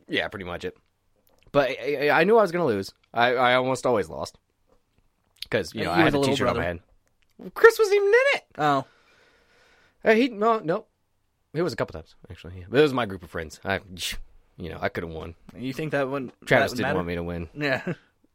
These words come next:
Speaker 1: The only time I won was when I was in a tag team with him and got the titles. Weird how that works. Anyways, um, <laughs> so I, I kicked out at two from the big boot. I don't think he liked that. So I, I, I stand up. He just kinda walks off a little bit,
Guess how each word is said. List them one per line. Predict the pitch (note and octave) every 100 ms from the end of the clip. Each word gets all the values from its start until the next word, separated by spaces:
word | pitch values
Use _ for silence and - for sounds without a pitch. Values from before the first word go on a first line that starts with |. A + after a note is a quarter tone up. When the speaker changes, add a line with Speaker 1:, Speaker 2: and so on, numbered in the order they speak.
| _
Speaker 1:
The | D#3
only | G3+
time | A3 A3 F#3+
I |
won | E3 D3+ D3
was | B2+
when | B2 B2
I | A#2
was | A2+
in | G#2+
a |
tag | F#2+ G#2+
team | G2 G2+
with | F#2
him | G2+
and | F#2+
got | F2
the | F2+
titles. | F#2 F2+ E2+ - _ _ _ _ -
Weird | A2+
how | G2
that | F#2+
works. | G#2 - _ _ _ _ _ -
Anyways, | C#3 A#2+ - - - - -
um, | C3 B2 G#2 E2 - _ _
<laughs> | _ _
so | - G3
I, | F3+ D#3 D3
I | D#3
kicked | G3 G3
out | G#3+
at | A3+
two | - C#3+
from | C#3+
the | C#3
big | C3+ A2
boot. | A2 G#2 _ _ _ -
I |
don't | E3 D#3+
think | C3
he | A2+
liked | A2 -
that. | D2 -
So | - D3
I, | D#3 G3
I, | - D3+ B2
I | C3 G#2+ _
stand | - - D3
up. | F#3+ -
He |
just | F#3 B3
kinda | F#3+
walks | A#2+ B2 -
off | G#3+ C3
a |
little | A2 G2+
bit, | G#2+ A#2+